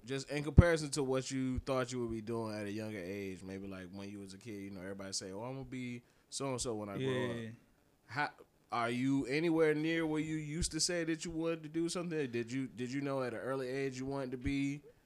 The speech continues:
Speaker 2: I'm pretty damn,
Speaker 1: marketing?
Speaker 2: I'm pretty damn close to it.
Speaker 1: You're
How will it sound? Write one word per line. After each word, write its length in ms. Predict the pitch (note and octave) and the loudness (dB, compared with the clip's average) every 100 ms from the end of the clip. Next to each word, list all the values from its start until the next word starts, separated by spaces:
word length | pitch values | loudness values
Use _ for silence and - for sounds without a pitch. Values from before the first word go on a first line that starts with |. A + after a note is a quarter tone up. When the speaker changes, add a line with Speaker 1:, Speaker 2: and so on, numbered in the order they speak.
| _ _ | _ _
Speaker 2:
I'm 120 | A#2+ | -6
pretty 220 | B2 D3 C#3+ | 2 4 8
damn, 60 | D#3 | 6
Speaker 1:
marketing? 680 | C3+ E3 D#3+ E3 E3+ F#3 G#2+ | 6 2 2 2 2 -2 -6
Speaker 2:
I'm 80 | A2+ | -4
pretty 280 | - A#2+ | 0 2
damn 200 | A#2 A2+ | 2 0
close 260 | A2+ A#2+ G#2+ | 0 -2 -4
to 80 | - | -8
it. 200 | - - - | -12 -14 -14
Speaker 1:
You're 100 | G2+ | 4